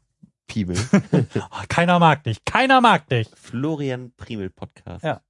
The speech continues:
Speaker 1: Reden über Fragen.
Speaker 2: Mach doch mal eine Abmoderation.
Speaker 1: Ach.
Speaker 2: Ah.
Speaker 1: Florian, war heute wieder ganz wundervoll und ich hoffe, den beiden Hörern hat's auch gefallen.
Speaker 2: Ja.
Speaker 1: Und dann sehen wir uns ja wahrscheinlich schon wieder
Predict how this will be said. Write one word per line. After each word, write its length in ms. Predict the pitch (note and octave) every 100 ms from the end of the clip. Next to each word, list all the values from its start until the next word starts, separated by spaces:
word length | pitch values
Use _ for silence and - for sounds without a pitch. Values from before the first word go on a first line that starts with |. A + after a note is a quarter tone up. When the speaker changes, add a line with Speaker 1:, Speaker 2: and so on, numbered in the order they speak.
| _ _ _
Speaker 1:
Reden 360 | D#2 F#2 F#2 F2
über 200 | D#2+ E2
Fragen. 480 | - E2 E2 D#2+ D#2+ - _ _ _ _ _ _ _ _ _ _ _
Speaker 2:
Mach 120 | - F#3
doch 100 | F3
mal 100 | D#3
eine 120 | C3+
Abmoderation. 800 | B2+ C#3 A#2 A2+ G#2+ B2+ A2+ A2
Speaker 1:
Ach. 680 | C3 C3+ C3 A#2+ G#2 F#2+ -
Speaker 2:
Ah. 920 | F#3+ F#3+ G#3+ G3 F#3 E3+ C#3 A#2 - - _ _ _ _
Speaker 1:
Florian, 360 | - A2 F#2 F#2
war 180 | G#2 G#2
heute 240 | A2+ G2+
wieder 400 | G#2+ G#2 G2 E2+ - - - -
ganz 240 | C3+ B2+ -
wundervoll 680 | C#3 C3 F#3 B2+ - A#2+ B2+
und 80 | A#2+
ich 120 | B2
hoffe, 180 | C3 B2
den 160 | A#2+ A2+
beiden 240 | A#2 A2+
Hörern 260 | B2 A2 A2+
hat's 140 | A2
auch 160 | E2+ C#3
gefallen. 320 | - - A2+
Speaker 2:
Ja. 100 | B2 - _ _ _ _ _
Speaker 1:
Und 80 | C3
dann 120 | B2+
sehen 180 | B2 F#3+
wir 60 | D#3+
uns 120 | A2
ja 120 | G#2+
wahrscheinlich 480 | G2+ - A2 A#2 B2
schon 180 | C3 A2+
wieder 320 | A#2 B2